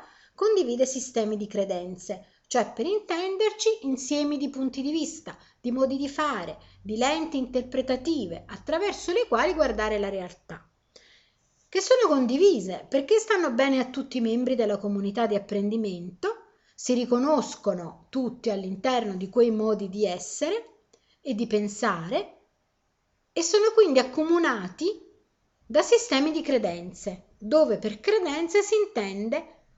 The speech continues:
conoscenze condivise, accettate da tutti e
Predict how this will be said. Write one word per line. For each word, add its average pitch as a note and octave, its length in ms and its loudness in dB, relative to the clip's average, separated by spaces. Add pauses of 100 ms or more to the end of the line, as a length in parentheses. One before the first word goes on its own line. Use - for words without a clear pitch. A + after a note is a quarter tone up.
(140)
conoscenze B3+ 1160 2 (760)
condivise, G3 1200 0
accettate G#3 680 -6
da C#4+ 140 2
tutti - 760 -10 (360)
e - 440 0